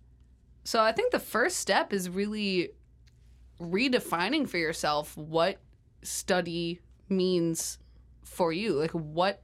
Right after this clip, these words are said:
subject are you going to study? How are you going to study it? When? Where? And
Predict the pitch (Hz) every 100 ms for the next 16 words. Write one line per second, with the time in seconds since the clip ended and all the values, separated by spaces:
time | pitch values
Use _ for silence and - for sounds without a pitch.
0 | - - - 185 170 165 156 151 151 151
1 | 160 156 160 - 196 190 185 170 160 165
2 | 156 - 180 165 160 165 175 160 160 151
3 | 165 175 170 156 151 - - - - -
4 | - 175 175 170 165 170